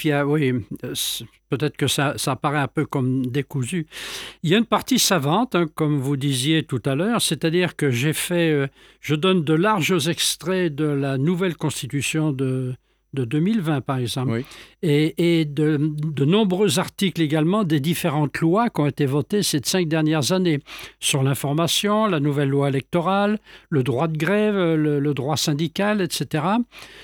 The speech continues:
Speaker 1: Je donne donc, euh, pour que les lecteurs puissent, euh, juger par eux-mêmes.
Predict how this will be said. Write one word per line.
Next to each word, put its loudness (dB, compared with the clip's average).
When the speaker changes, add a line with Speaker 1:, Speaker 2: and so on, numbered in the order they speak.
Speaker 1:
Je -2
donne 2
donc, 0
euh, 0
pour -4
que -2
les 4
lecteurs 0
puissent, 0
euh, 0
juger 4
par 2
eux-mêmes. 4